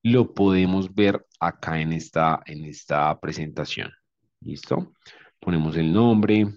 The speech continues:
ponemos el tipo de producto y una vez tengamos establecido eso, nos va a abrir acá.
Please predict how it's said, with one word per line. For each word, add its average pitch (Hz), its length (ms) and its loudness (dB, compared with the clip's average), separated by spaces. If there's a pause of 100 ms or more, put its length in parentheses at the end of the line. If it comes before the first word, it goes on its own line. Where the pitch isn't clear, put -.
(140)
ponemos 78 340 -6
el 82 140 -12
tipo - 240 -6
de 82 80 0
producto 139 840 -2
y 143 300 -6 (600)
una 156 180 4
vez 160 160 2
tengamos 147 420 2
establecido 117 640 0
eso, 120 320 -2 (680)
nos 95 360 -8
va 87 240 0
a 87 40 2
abrir 104 280 0
acá. 113 380 -4